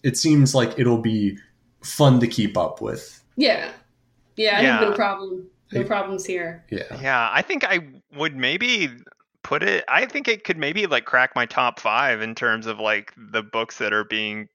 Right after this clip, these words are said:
Speaker 3: published right now.
Speaker 1: Sure, I could see that happening.
Speaker 2: Yeah.
Speaker 1: Yeah. I
Speaker 2: Yeah.
Speaker 1: but,
Speaker 2: 'Cause,
Speaker 1: uh,
Speaker 2: yeah.
Speaker 1: I suppose, uh, one series ending, two,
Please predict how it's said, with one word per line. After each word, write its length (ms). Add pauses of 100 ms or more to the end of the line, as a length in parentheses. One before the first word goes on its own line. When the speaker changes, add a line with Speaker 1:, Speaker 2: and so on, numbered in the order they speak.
(140)
Speaker 3:
published 440
right 180
now. 460 (420)
Speaker 1:
Sure, 360
I 100
could 180
see 200
that 180
happening. 420
Speaker 2:
Yeah. 240
Speaker 1:
Yeah. 220 (520)
I 60
Speaker 2:
Yeah. 340 (400)
Speaker 1:
but, 140
Speaker 2:
'Cause, 260
Speaker 1:
uh, 160 (140)
Speaker 2:
yeah. 380 (240)
Speaker 1:
I 40
suppose, 680
uh, 400 (180)
one 340
series 420
ending, 440
two, 640